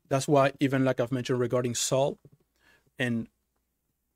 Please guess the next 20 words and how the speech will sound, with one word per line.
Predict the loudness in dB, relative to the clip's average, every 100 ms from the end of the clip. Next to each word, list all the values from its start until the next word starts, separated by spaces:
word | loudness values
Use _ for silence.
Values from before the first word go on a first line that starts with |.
| _ _ _ 2
David, | 2 2 -4 -6 _ _
even | 0 2 6
though | 6
David | 6 2 4 2
was, | 2 0 0 -10 -16 _ _ _ _ _ _ _ _ _ _ _ _ _ _ _ _ _ _ _ _ _ _ -4
was | 4 4 4 -2 -6 -8 0
already | 2 2
put | 0 -2
to | -2
be | -8 -8 -10 _ _ _ _ _ _ _ _ -2
king, | 2 2 0 -10 _ _ _ _ _ _ _ _ _ _ -6
Nyongi | 2 4 4 2
was | 0 -2
still | -2 0 0 -2 -8 _ -8
residing | -6 -4 -4 -4 -10 _ _ _ _ _ _ _ _ _ _ _ _ _ _ _ -8
because | -2 -2 -2
that | 0 0
link | 2 2 0 -4 -20 _ -20 _ _ _ -4
wasn't | 0 0 -2 -6
cut. | -8 -8 -14